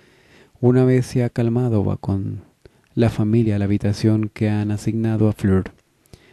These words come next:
Cuando llegan todos están ahí y ve cómo Albert sostiene en sus brazos una hermosa criatura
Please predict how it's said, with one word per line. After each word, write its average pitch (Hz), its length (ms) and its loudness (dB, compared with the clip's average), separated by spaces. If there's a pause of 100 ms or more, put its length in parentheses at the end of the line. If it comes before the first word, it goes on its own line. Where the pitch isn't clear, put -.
(160)
Cuando 110 240 6
llegan 135 300 4
todos 120 260 4
están 107 360 -2
ahí 107 340 0
y - 40 2
ve 101 160 -2
cómo 101 340 -2
Albert 101 320 -2
sostiene 107 460 -2
en 107 60 -4
sus 120 140 0
brazos 113 420 -4
una 117 140 0
hermosa 117 420 -4
criatura 117 600 0